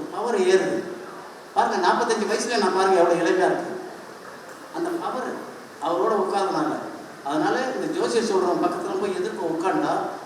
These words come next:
நம்மளுக்கு அறியாம ஒரு பவர் வரும். அது தெரிஞ்சவங்களுக்கு தான் தெரியும். தெரியாதவங்க நம்ம ஜோசியம் பார்க்கறோம், அதை காசு கொடுத்தா அவர் பார்க்கறாரு. அந்த காசு கொடுத்தா பார்க்கறாரு இல்ல, அவங்க கிட்ட ஒரு பவர் இருக்கு, அவங்க கிட்ட ஒரு சக்தி இருக்குது.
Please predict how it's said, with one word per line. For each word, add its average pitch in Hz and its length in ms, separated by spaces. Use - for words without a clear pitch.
நம்மளுக்கு - 320
அறியாம 220 360
ஒரு 226 200
பவர் 208 320
வரும். 170 340
அது - 160
தெரிஞ்சவங்களுக்கு 226 460
தான் 220 140
தெரியும். 202 280
தெரியாதவங்க 214 480
நம்ம 196 160
ஜோசியம் 185 380
பார்க்கறோம், 190 360
அதை 175 140
காசு 180 240
கொடுத்தா 196 200
அவர் 185 260
பார்க்கறாரு. 170 420
அந்த 151 260
காசு 202 400
கொடுத்தா 208 240
பார்க்கறாரு 190 480
இல்ல, 160 160
அவங்க - 320
கிட்ட - 280
ஒரு 220 160
பவர் 220 320
இருக்கு, 208 240
அவங்க 185 240
கிட்ட 202 240
ஒரு 185 200
சக்தி 190 420
இருக்குது. 156 260